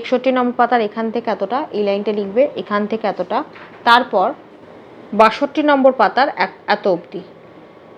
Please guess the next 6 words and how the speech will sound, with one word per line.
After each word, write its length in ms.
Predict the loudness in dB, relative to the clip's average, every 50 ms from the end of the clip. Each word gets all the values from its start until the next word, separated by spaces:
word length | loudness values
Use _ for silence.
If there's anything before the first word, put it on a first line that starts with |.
| 2
বাষট্টি 420 | 2 2 4 4 2 2 4 2 0 0 2
নম্বর 260 | 0 2 2 0 0 2 0
পাতার 340 | 0 0 0 0 0 0 0 -4 -6 -2 -2 -2
এত 100 | 0 2 0 0
অবধি। 280 | 0 -2 -12 -16 -16 -16 -16 -20 -20 -20 -20 -20 -20 -20 -20 -20 -20 -20 -20 -20 -20 -20 -20 -20 -20 -20 -20 -20 -20 -20 -20 -20 -20 -20 -20 -20 -20 -20 -20 -20 -20 -20 -20 -20 -20 -20 -20 -20 -20 -20 -20 -20 -20 -20 -20 -20 -20 -20 -20 -20 -20 -20 -20 -20 -20 -20 -20 -20 -20 -20 -20 -20 -20 -20 -20 -20 -20 -20 -20 -20 -20 -20 -20 -20 -20 -16 -2 0
প্রশ্ন 260 | 0 0 0 2